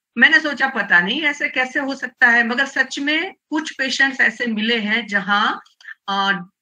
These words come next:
color of the menstrual cycle is changed in the second day, third day, है ना? तो हमें वहां भी इस हिसाब से हम अगर उसकी चिकित्सा करते हैं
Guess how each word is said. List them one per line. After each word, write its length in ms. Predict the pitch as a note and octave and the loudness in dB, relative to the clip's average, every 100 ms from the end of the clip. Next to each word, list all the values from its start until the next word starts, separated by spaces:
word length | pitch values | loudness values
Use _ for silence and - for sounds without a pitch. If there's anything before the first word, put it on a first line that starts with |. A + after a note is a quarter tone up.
| _ _ | _ _
color 260 | B3 C#4+ E4+ | 2 4 6
of 140 | E4+ | 4
the 180 | D4+ - | 0 -4
menstrual 400 | B3+ A#3+ A#3 B3+ A#3+ | -2 -2 -2 -10 0
cycle 360 | A3 G#3 - A3 | 0 0 -4 -6
is 160 | A3 A3+ - - | -6 -6 -10 -6
changed 500 | A3+ A#3 B3+ C4+ - | -2 0 0 -2 -2
in 280 | C#4+ D4 A3 | 0 0 -2
the 180 | G#3 G#3+ | -2 -2
second 560 | - G3+ G3 A3+ A3 G#3+ | -2 -4 0 0 0 -2
day, 140 | A#3 B3+ - | -4 -6 -2
third 180 | G3 D#3 | 0 0
day, 200 | C3+ C3+ - _ _ _ - | -2 -14 -16 _ _ _ -4
है 40 | B3+ | -4
ना? 160 | F4 - _ - | -4 -10 _ -12
तो 280 | G3 G3+ | -8 -4
हमें 440 | F#3+ G#3 A#3 C4+ D#4 _ _ | -2 0 2 0 -2 _ _
वहां 320 | G3+ A3 B3+ | -2 2 2
भी 200 | A#3+ B3+ | 2 -4
इस 240 | D4 - A#3+ | -4 -6 -8
हिसाब 260 | B3 B3 A#3 | -2 0 0
से 200 | - A3+ | 0 0
हम 180 | A3 A3 | 2 0
अगर 180 | G#3+ | -2
उसकी 220 | G#3+ - A3 | -6 -6 -8
चिकित्सा 400 | - G#3 - G#3 | -6 -6 0 2
करते 320 | G3+ F#3+ G#3 | 0 2 0
हैं 300 | F#3 G#3+ | 2 2